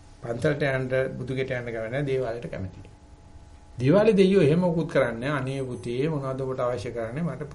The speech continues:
පිළියල් ලින්ක් එකක් හරි බඳුල්ලපන්. ඔබට ඕන දෙයක් දෙන්නම්. කපුවටත් පොඩ්ඩක් ටිකක් ගතම් එකක් දීපන්. ඕන දෙයක් දෙන්නම්" කියනවා. අරකට බැරමට යන්න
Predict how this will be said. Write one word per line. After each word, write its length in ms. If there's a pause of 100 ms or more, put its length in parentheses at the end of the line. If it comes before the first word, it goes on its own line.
පිළියල් 360
ලින්ක් 220
එකක් 140
හරි 120
බඳුල්ලපන්. 580 (320)
ඔබට 200
ඕන 560
දෙයක් 240
දෙන්නම්. 420 (380)
කපුවටත් 480
පොඩ්ඩක් 260
ටිකක් 220
ගතම් 300
එකක් 180
දීපන්. 380 (340)
ඕන 440
දෙයක් 220
දෙන්නම්" 320
කියනවා. 340 (320)
අරකට 380
බැරමට 440
යන්න 480